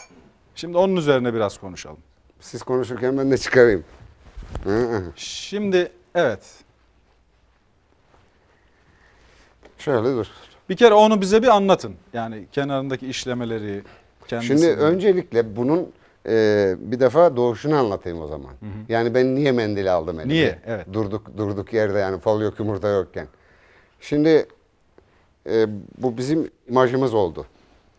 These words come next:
Speaker 2: Bu tür şeyleri o yabancı tabirle, ben yabancı tabirleri pek kullanmayı sevmeyen bir insanım.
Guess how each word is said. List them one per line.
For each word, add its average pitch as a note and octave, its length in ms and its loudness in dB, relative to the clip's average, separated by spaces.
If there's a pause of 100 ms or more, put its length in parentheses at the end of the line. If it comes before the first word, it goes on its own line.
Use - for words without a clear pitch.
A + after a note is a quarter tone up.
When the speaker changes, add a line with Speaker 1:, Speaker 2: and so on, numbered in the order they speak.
(340)
Speaker 2:
Bu A#2 120 -6
tür D3 100 0
şeyleri C#3 400 2
o C3 300 2 (340)
yabancı A#2 420 2
tabirle, A#2 440 4
ben A#2 180 -2 (240)
yabancı A2+ 280 -2
tabirleri B2 380 -2
pek A#2+ 200 -10
kullanmayı A2 420 -6
sevmeyen G2 440 -8
bir D#2+ 60 -12
insanım. D2 300 -18